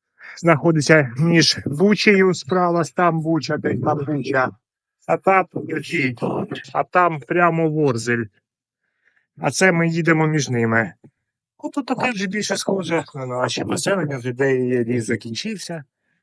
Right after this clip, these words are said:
Звичайне, в принципі, звичайне українське село. Ну, як звичайне. З гарною дорогою.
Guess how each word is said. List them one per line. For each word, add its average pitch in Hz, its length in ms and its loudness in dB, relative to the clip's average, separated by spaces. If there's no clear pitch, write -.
Звичайне, 165 460 -4
в 117 40 -6
принципі, 135 340 0
звичайне 170 300 0
українське 143 500 0
село. 117 420 0
Ну, 190 100 -2
як 226 200 2
звичайне. 107 540 0
З - 80 -6
гарною 180 340 4
дорогою. 151 640 2